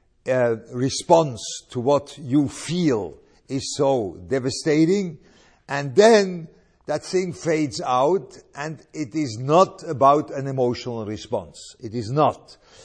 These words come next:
because the thing is much bigger. You have to first take the issue as big as it is. So,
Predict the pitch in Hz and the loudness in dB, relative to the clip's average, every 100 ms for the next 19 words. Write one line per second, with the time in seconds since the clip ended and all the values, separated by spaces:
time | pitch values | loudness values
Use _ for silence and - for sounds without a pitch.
0 | - - 131 139 143 107 156 160 160 139 | -20 -8 -4 -4 -4 -6 -6 -6 -8 -8
1 | 107 131 156 156 - - 151 104 98 107 | -6 -2 -2 -4 -8 -4 -2 -4 -6 -8
2 | 117 - 131 - 175 175 - - _ _ | -8 -12 -8 -2 0 0 -6 -18 _ _
3 | _ - 151 156 - - _ _ _ 135 | _ -2 -2 -2 -6 -20 _ _ _ -10
4 | 135 175 - 160 143 - 131 131 - 151 | -4 -4 -2 -4 -4 -6 -6 -6 -4 -4
5 | 143 127 123 113 85 - - - _ _ | -2 -4 -6 -10 -14 -18 -20 -20 _ _
6 | _ _ _ _ - - - 165 151 147 | _ _ _ _ -20 -14 4 10 10 10
7 | - | 2